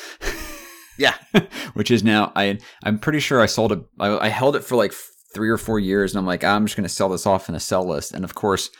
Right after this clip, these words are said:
Speaker 1: four months later, Hardened Scales became a deck. Like you do.
Speaker 2: Yeah.
Speaker 1: You're welcome. Uh, that's just how it goes. That's a twelve dollar card now, but, uh, they decided to go with a surgical scalpel slice of,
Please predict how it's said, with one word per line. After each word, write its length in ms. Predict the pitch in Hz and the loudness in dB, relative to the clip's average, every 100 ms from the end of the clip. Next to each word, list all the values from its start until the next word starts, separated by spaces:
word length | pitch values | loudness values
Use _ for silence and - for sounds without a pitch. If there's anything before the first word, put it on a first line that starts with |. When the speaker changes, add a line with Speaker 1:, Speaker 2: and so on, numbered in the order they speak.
| - _ _ | -20 _ _
Speaker 1:
four 200 | - 107 | -2 0
months 240 | 95 90 | 0 0
later, 220 | 95 90 90 | 2 2 2
Hardened 220 | 90 85 | 2 0
Scales 240 | 95 85 | -2 -4
became 300 | - 80 80 | -4 -6 -4
a 60 | 76 | -2
deck. 360 | 92 85 - - - - - - - _ _ _ 104 | 0 0 -2 -12 -20 -20 -20 -20 -20 _ _ _ 2
Like 260 | 107 104 | 2 2
you 60 | 92 | 0
do. 380 | 85 90 87 95 | 2 2 2 0
Speaker 2:
Yeah. 220 | 80 57 | -6 -6
Speaker 1:
You're 100 | 127 | 0
welcome. 380 | 151 143 107 113 - | 4 4 2 -2 0
Uh, 300 | 98 95 95 | 0 2 0
that's 280 | 101 - - | -4 -8 -8
just 200 | 95 - | -8 -6
how 120 | 92 | -4
it 80 | 104 | -2
goes. 260 | 85 92 - _ _ _ _ | -2 -2 -10 _ _ _ _
That's 180 | 85 82 | -10 -8
a 20 | |
twelve 200 | - 87 | -4 -2
dollar 200 | 82 80 | 0 -2
card 200 | 80 76 | -2 -4
now, 160 | 76 69 | -4 -4
but, 260 | 95 90 - - _ _ _ _ - - _ _ | 0 0 -2 -16 _ _ _ _ -20 -20 _ _
uh, 360 | 127 113 110 107 | 2 4 2 0
they 340 | 107 110 123 131 | -2 2 4 4
decided 420 | 120 - 120 110 | 2 2 2 2
to 60 | 104 | 0
go 200 | 104 104 | 2 2
with 280 | 95 101 101 | 2 0 0
a 220 | 95 92 | 0 0
surgical 580 | - 110 104 104 104 95 | 0 -2 -2 -2 0 0
scalpel 640 | - - 104 104 95 90 - _ _ _ _ | -4 2 4 4 0 -2 -8 _ _ _ _
slice 540 | - - 104 92 85 - | -10 -2 0 2 0 -4
of, 400 | 87 87 - | -6 -6 -10